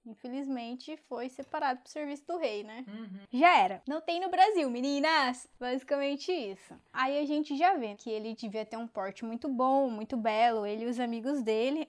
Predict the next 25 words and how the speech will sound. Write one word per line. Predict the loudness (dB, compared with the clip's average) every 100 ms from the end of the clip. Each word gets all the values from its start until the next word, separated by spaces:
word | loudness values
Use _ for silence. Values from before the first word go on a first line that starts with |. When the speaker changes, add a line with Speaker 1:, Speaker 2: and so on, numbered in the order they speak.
| -4
Speaker 1:
E | 0 2
assim, | 0 -2 -4
ele | -4 -4 -4 -2
provavelmente | -2 -2 -6 -6 -6 -6 -4
deveria | -4 -4 -6
ter | -6
por | -8 -4
volta | -4 -6 -8
de | -4
uns | -4
dezoito | -4 -4 -6 -6 -8
anos, | -6 -2 -2 -4 -10 -10
por | -8
aí. | -8 -8
Porque | -10 -10 -10
em | -6 -4
outras | -4 -10
fontes | -8 -10 -12
históricas, | -8 0 0 0 -14 -16 -8
tem | -6
um | -4
outro | -6 -8
historiador | -10 -8 -6 -8
chamado | -10 -8 -8 -6
Xenofonte, | -6 -6 -6 -6 -6 -8